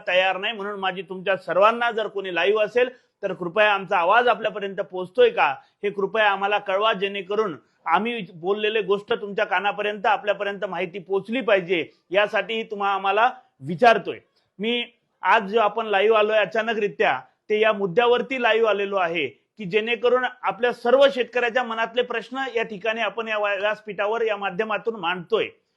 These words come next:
जे प्रश्न आपण तुमच्यापुढे मांडतोय, त्यातला पहिला प्रश्न आपण डोक्यात ठेवलेला आहे, ज्याच्यावर शेतकरी प्रचंड फोन लावतायत की "अण्णा, वाशिम जिल्ह्यामध्ये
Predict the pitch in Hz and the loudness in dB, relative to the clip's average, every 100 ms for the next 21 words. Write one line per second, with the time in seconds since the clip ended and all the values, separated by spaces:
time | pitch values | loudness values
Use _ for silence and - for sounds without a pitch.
0 | _ _ 147 208 214 208 240 247 247 247 | _ _ -4 -2 -2 -6 0 0 0 -4
1 | 220 220 226 214 214 202 202 170 233 240 | -6 -2 -2 0 -2 -2 -4 0 2 2
2 | - - 196 226 214 196 220 254 240 208 | -4 -8 -2 0 0 0 0 2 0 -4
3 | 247 214 226 220 202 196 226 226 208 202 | -4 -4 -4 -4 -2 -2 -2 -4 -4 -2
4 | 214 208 233 214 202 214 214 - 190 - | 0 2 2 0 0 -2 -2 -4 -8 -4
5 | 208 202 185 240 247 254 226 214 202 185 | -4 -4 -4 -2 0 -2 -2 -2 -2 -2
6 | 180 143 - _ _ 240 202 226 247 220 | -2 -4 -6 _ _ 2 2 2 2 0
7 | 214 247 226 226 233 220 208 247 | -2 -8 -6 -2 -2 0 4 4